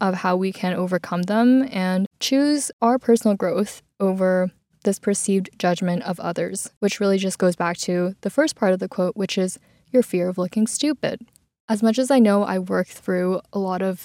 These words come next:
things related to caring about what other people think, a lot of times it's not an active desire to hear what people are thinking or whatever.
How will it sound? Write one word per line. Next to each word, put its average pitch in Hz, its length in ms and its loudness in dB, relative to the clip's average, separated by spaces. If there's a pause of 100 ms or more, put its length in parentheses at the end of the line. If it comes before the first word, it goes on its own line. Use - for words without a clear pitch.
things 185 380 0
related 185 380 -2
to 190 60 -10
caring 185 360 -4
about 180 180 -4
what 185 120 -6
other 185 120 -4
people 180 280 -4
think, 180 540 -4 (140)
a 214 80 0
lot 247 160 2
of 294 60 0
times 240 360 4
it's 214 200 -2
not 196 280 0
an 202 220 -2
active 185 580 -2 (120)
desire 190 640 0
to 180 600 -2
hear 196 240 0
what 190 140 0
people 185 220 -2
are 180 100 0
thinking 185 380 -6
or 180 80 -8
whatever. 180 360 -6